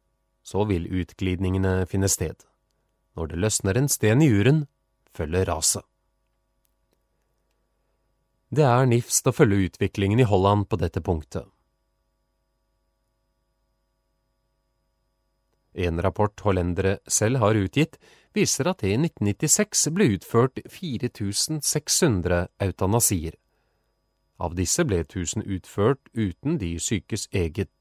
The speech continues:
samtykke. Også hollendere som lider under dyp sorg, kan få medisinsk hjelp til å dø, ja, også barn hvis de ønsker det. Er de under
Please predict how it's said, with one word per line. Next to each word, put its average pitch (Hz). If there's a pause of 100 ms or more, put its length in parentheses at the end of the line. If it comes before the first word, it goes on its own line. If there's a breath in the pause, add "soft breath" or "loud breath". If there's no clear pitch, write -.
samtykke. 87 (1900)
Også 113
hollendere 113
som 135
lider 101
under 113
dyp 95
sorg, 87
kan 110
få 85
medisinsk 92
hjelp 90
til 120
å 107
dø, 98 (540 soft breath)
ja, 196
også -
barn 160
hvis 143
de 113
ønsker 87
det. 78 (1080)
Er 87
de 85
under 80